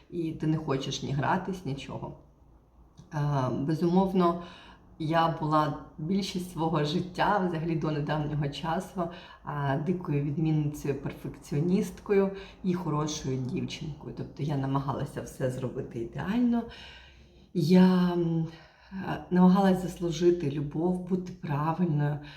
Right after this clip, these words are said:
Е, я шукала цієї похвали ззовні. Е, і мені хотілося відповідати цим очікуванням, о, які є у інших людей до мене.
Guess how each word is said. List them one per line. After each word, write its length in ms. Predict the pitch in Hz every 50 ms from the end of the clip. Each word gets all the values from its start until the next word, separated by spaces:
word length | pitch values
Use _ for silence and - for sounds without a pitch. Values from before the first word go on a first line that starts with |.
| - - - - _
Е, 400 | 170 160 147 151 151 147 147 - 165
я 180 | 156 165 165
шукала 520 | - - 185 180 - 180 180 185 185 180 175
цієї 420 | 175 - - 156 160 170 170 165
похвали 680 | - - 170 156 - - 160 156 156 156 165 165 175 170
ззовні. 840 | 151 139 135 151 156 160 165 147 143 151 143 135 139 135 - - - - - - - - - - - - - - -
Е, 60 | 143 147 156 151 135 131 127 - - 143 - - - - - - - -
і 300 | 170 165 170 180 185 139
мені 260 | 143 156 165 170 170
хотілося 460 | - 180 143 - 160 156 151 - 180
відповідати 720 | 143 143 147 - 156 143 160 147 170 170 175 175 175 139 120
цим 240 | - - 143 139
очікуванням, 880 | 139 139 - - - 196 196 - - 208 175 165 160 151 147 135 135 135 - - -
о, 120 | - - 135
які 340 | 135 139 139 143 - 175
є 180 | 151 147 147 160
у 100 | 147 143
інших 440 | 139 147 143 - - 143 139 - -
людей 280 | 131 - 127 - - -
до 60 | 185
мене. 380 | 160 131 139 139 - - -